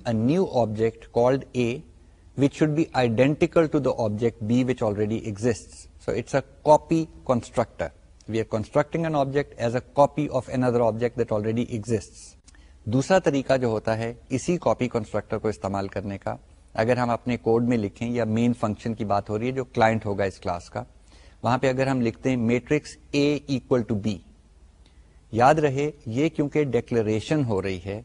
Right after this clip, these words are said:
this is not an assignment. When we write matrix A equals B semicolon, you are actually calling a copy constructor and saying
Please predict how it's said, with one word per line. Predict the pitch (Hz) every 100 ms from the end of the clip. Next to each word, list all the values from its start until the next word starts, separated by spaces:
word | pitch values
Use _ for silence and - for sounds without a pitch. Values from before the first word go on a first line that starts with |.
| -
this | 110 113 127
is | 107 107
not | 123 135
an | 131
assignment. | 120 - 113 101 82 - - - - - - -
When | 117 131
we | 135
write | 117 123 - 120
matrix | 135 - 185 - - - - -
A | 147 151 147 - 143
equals | 123 139 127
B | 101 117 123 123 -
semicolon, | 117 107 - 104 104 120 - - - -
you |
are | 131 123
actually | 131 - 151 151 -
calling | 120 135 147 -
a | 147 -
copy | 139 139 123
constructor | 104 - 95 - 107 101
and | 117 -
saying | 123 139